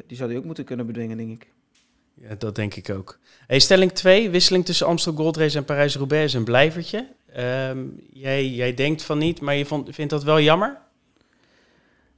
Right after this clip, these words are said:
Speaker 1: Eh, ik weet niet zo goed wat ik, wat ik, wat ik nou het beste vind. Ergens is die, die combinatie Ronde van Vlaanderen en Parijs-Roubaix...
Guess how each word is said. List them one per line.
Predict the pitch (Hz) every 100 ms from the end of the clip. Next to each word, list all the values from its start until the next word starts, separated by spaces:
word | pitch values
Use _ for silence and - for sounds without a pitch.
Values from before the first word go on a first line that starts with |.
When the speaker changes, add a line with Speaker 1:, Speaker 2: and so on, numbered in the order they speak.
| -
Speaker 1:
Eh, | 143 143 147 -
ik | -
weet | 185
niet | 156 127
zo | 127
goed | 135
wat | 120
ik, | 117 120
wat | 123 120 123
ik, | -
wat | - 120
ik |
nou | 123
het | 123
beste | 131 131
vind. | 123 117 110
Ergens | 135 135 127
is | 127
die, | 127 123
die | 120 127
combinatie | 131 127 127 131 135
Ronde | 127 131
van | 117
Vlaanderen | 127 131 127 123
en | 120
Parijs-Roubaix... | 123 123 120 120 123 131